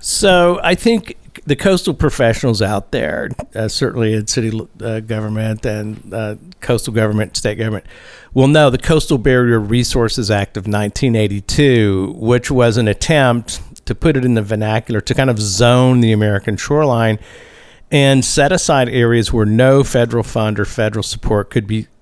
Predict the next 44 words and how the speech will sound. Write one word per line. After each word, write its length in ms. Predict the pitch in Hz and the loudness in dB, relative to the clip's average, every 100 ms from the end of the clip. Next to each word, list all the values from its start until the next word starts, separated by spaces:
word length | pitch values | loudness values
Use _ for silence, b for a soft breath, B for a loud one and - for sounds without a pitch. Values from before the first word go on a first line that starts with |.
| _ - - _ | _ -20 -20 _
invested. 720 | 123 110 139 127 - 90 76 - | 0 2 4 4 0 -8 -8 -4
So 180 | 120 | -2
if 140 | 117 - | -2 0
you 100 | 135 | 0
were 120 | 131 | 0
trying 260 | - 127 123 | 0 0 0
to 80 | |
get, 380 | 113 117 110 - _ | 0 0 -2 -6 _
if 220 | - 107 123 | -8 -4 -2
you 60 | |
were 60 | 117 | 0
trying 200 | - 113 | 0 -2
to 80 | 107 | -2
put 180 | 110 | -2
in 140 | 101 104 | -2 -2
a 40 | |
sewer 380 | - - 196 156 | -4 -2 0 0
system, 460 | - 101 - 107 110 | -2 -6 -6 -6 -6
you 100 | 107 | -6
could 200 | - 113 | -4 -4
not 220 | 113 127 | -6 -4
get 120 | 117 | -4
any 180 | 113 110 | -4 -4
federal 380 | - 98 104 101 | -6 -6 -4 -6
money 360 | 101 98 104 b b b b - | -6 -8 -10 b b b b -10
for 180 | - | -8
a 80 | 80 | -6
sewer 320 | - 147 147 | 0 2 2
system, 480 | 127 139 - 123 107 | 2 -2 -2 -4 -4
water 280 | 107 123 131 | -2 0 0
system. 520 | - 113 - 113 107 | -2 -4 -4 -4 -4
You 60 | 101 | -4
couldn't 280 | - 117 104 | -2 -2 -2
build 220 | 101 92 | -6 -6
a 40 | |
beach. 400 | 104 139 147 - | -2 0 0 -4
You 60 | 110 | -6
couldn't 220 | - 107 | -4 -4
get 160 | 104 101 | -6 -8
federal 360 | - 107 107 | -6 -6 -6
money 180 | 104 101 | -8 -8
for 200 | - - | -10 -10
a 60 | 95 | -10
port. 580 | - - 156 165 156 | -6 0 2 2 0